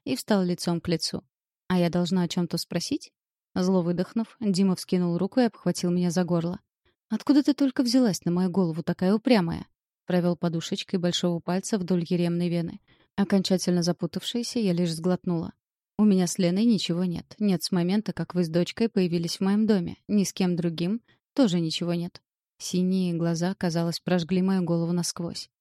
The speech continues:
"Доступно?" — объяснил? Во рту пересохло. Хотелось кивнуть, но из-за тугого кольца пальцев на шее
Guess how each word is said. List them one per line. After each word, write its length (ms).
"Доступно?" — 560
объяснил? 520
Во 160
рту 180
пересохло. 720
Хотелось 520
кивнуть, 440
но 120
из-за 240
тугого 380
кольца 360
пальцев 440
на 100
шее 320